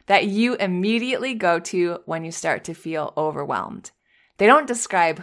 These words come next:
who you are, but rather what's actually blocking who you are. And the good news is that once you take the quiz and you learn about your pattern, you can learn skills to break out of that pattern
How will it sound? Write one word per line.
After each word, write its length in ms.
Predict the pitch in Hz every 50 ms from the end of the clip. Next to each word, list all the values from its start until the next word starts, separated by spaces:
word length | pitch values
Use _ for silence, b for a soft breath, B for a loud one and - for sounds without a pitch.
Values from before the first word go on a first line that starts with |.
| - - -
who 140 | - 277 311
you 200 | 302 269 220 175
are, 440 | - - 156 151 156 156 175 185 b b b b b b b -
but 180 | 196 196 -
rather 380 | 185 202 202 208 226 226 226 214
what's 320 | 180 175 202 233 247 - -
actually 600 | - 202 202 196 - - 214 185 175 170 165 160
blocking 840 | 156 _ - 185 170 180 190 185 185 190 185 - 180 165 160 160 165
who 540 | - - - 262 233 202 175 175 214 226 - _ _ _
you 140 | 185 202 214
are. 420 | - 220 247 247 190 151 - - b b b b b b b b b b b -
And 140 | 220 220 214
the 80 | 220
good 320 | 208 214 285 330 370 392 392
news 360 | 311 277 269 262 269 262 -
is 180 | - 226 208
that 240 | 196 196 185 - 170
once 340 | 175 185 196 220 240 254 -
you 240 | 269 262 254 254 254 - _ _
take 340 | - - - 175 185 185 -
the 80 | - 254
quiz 540 | 247 - 269 226 208 202 202 202 202 214 - -
and 180 | - 180 175
you 120 | 175 180 175
learn 180 | 175 185 196
about 240 | 202 196 190 185 -
your 120 | - 160 -
pattern, 640 | - - - 285 302 311 277 202 175 170 175 185 - b b b b b b b
you 140 | - 208 214
can 220 | 214 226 214 202
learn 380 | 202 202 196 202 208 208 208 -
skills 600 | - - - - - 254 254 247 226 208 196 190 -
to 120 | - 196
break 400 | 165 143 180 196 196 185 185 - _ -
out 220 | 233 262 269 254
of 120 | 220 190
that 220 | 170 165 151 - -
pattern 560 | - - 165 165 160 151 156 156 160 170 185